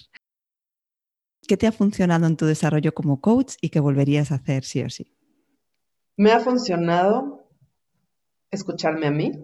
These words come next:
Speaker 2: Me ha funcionado permitir que la, que la vida se me derrumbe y quedarme ahí.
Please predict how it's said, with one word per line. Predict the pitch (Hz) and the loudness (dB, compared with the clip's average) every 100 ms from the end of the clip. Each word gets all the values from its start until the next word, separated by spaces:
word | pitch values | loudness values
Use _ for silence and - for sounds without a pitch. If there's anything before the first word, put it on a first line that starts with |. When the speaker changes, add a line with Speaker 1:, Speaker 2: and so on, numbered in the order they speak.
| - _ _ _ _ _ _ _ _ _ _ _ | -20 _ _ _ _ _ _ _ _ _ _ _
Speaker 2:
Me | 175 160 | -4 -4
ha | |
funcionado | 156 170 165 147 139 139 143 156 180 202 - - _ _ _ _ _ _ _ _ _ 311 311 _ _ _ _ _ _ _ _ _ _ _ _ _ | -2 -6 -4 -4 -2 0 2 2 0 -2 -4 -18 _ _ _ _ _ _ _ _ _ _ _ _ _ _ _ _ _ _ _ _ _ _ _ _
permitir | - 160 160 156 156 233 254 | 0 2 2 -2 0 0 0
que | - | -2
la, | 131 143 143 - - _ - | 2 2 0 -10 -20 _ -10
que | 160 131 - - - | -4 -4 -6 -14 -2
la | 190 180 | 2 2
vida | 180 196 202 | 4 4 2
se | 196 | 0
me | 165 147 | -6 -2
derrumbe | 147 147 165 165 139 220 262 277 - _ _ _ _ _ _ _ _ _ _ _ _ _ _ _ _ _ _ _ _ _ | 0 0 -4 -2 -2 -2 -4 -10 -18 _ _ _ _ _ _ _ _ _ _ _ _ _ _ _ _ _ _ _ _ _
y | 170 156 | -12 -4
quedarme | 147 143 143 139 | 0 0 0 -4
ahí. | 214 - | -6 -10